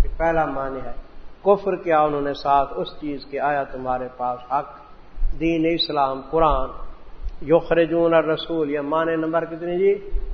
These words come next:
دو ہے، مضارع لیکن بمعنی ماضی، نکال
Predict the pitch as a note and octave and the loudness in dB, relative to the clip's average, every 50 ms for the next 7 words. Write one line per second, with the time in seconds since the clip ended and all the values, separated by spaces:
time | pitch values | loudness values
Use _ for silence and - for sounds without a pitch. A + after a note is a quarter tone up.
0 | - - - - - - - - - - - D#3 D3+ - A#2 A2+ - - - - | -2 -2 -2 -4 -6 -8 -12 -10 -6 -4 0 2 2 2 2 2 -2 -4 -8 -12
1 | - - - - - D#3 E3 F3 F3 D#3+ D#3 E3 E3 D#3+ F3 E3+ F3 F3 F#3 F#3 | -14 -14 -10 -4 0 2 2 2 2 2 0 0 4 6 6 6 6 6 4 0
2 | F3+ E3+ D#3 - D#3 D3+ D3 D3 D3+ D3 D3 D3 C#3+ C#3+ C#3 C3+ C#3+ D3 C#3 C3+ | -2 -2 -4 -4 -2 0 2 2 2 2 2 2 2 0 0 0 2 2 2 2
3 | B2 - - - - - - - - - - - - - D3 C#3+ E3 D#3+ E3+ E3 | 0 -4 -12 -14 -16 -16 -18 -16 -16 -16 -16 -14 -10 -6 -4 -2 0 4 6 8
4 | E3+ F3 F3+ F3+ | 10 10 10 8